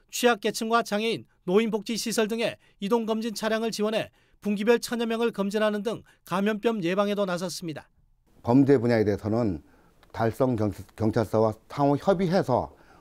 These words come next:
Speaker 2: 우리 군에서 도와줄 수 있는 사항은 먼저 도와줄 수 있고 실천할 수 있는 그런 분위기를 만들 것이고 나머지 분야에 대해서는 일 등급 받은 분야일지라도 좀 더 살펴보고 소홀한 면이 있다면은 그에 대해서 또한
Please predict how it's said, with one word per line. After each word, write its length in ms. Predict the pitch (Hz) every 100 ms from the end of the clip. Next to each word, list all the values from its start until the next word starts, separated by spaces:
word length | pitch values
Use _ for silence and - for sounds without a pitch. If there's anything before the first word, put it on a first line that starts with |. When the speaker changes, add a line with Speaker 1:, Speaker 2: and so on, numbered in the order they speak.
| -
Speaker 2:
우리 300 | 123 147 147
군에서 400 | - 127 123 143
도와줄 380 | 113 117 123 127
수 100 | 139
있는 180 | 123
사항은 400 | 117 117 123 131 - -
먼저 460 | 113 127 131 92 - _ - 92
도와줄 300 | 123 123 117
수 120 | -
있고 200 | 120 139
실천할 380 | 135 180 170 139
수 80 | 147
있는 280 | 120 120 - _ _ -
그런 320 | 127 127 117
분위기를 320 | 123 117 120 117
만들 300 | 95 107 113
것이고 600 | 113 98 107 117 87 - - - - _
나머지 360 | 98 117 143 139
분야에 240 | 131 127
대해서는 540 | 110 104 110 120 98 73 _ _ _ _
일 120 | 131 127
등급 280 | 143 135
받은 260 | 110 113 120
분야일지라도 960 | 110 120 120 131 - 175 117 110 87 - _ _ _
좀 220 | 131 139
더 100 | 151
살펴보고 800 | - 175 170 143 110 113 95 - _ _ _ -
소홀한 400 | 180 165 170 147
면이 240 | 123 135
있다면은 720 | 110 - 110 110 107 127 98 - _ _
그에 220 | - 120
대해서 240 | 117 139 123 _ _
또한 380 | 147 143 135 139